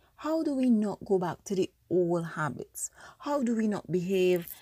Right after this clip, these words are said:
like the New Year's resolution declarations that we make or sometimes made in January, and then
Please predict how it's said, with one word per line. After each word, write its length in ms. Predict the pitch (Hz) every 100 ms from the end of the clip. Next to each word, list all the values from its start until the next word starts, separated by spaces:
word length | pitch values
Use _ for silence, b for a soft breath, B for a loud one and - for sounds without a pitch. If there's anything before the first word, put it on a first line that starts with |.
| B B
like 220 | 180 -
the 100 | 185
New 300 | 180 185 214
Year's 580 | 220 214 208 208 208 185
resolution 840 | 175 170 160 160 180 196 220 208
declarations 880 | 190 180 - 170 151 160 - 156 151
that 160 | 151 - -
we 180 | 247
make 320 | 269 214 170 - - - b b
or 80 | 156
sometimes 760 | - 214 220 233 233 220 220
made 540 | 190 180 165 156 160 170 b b b b
in 240 | 202 226
January, 680 | 226 170 156 147 147 143 147 - B B
and 260 | 170 156 160
then 320 | 196 202 196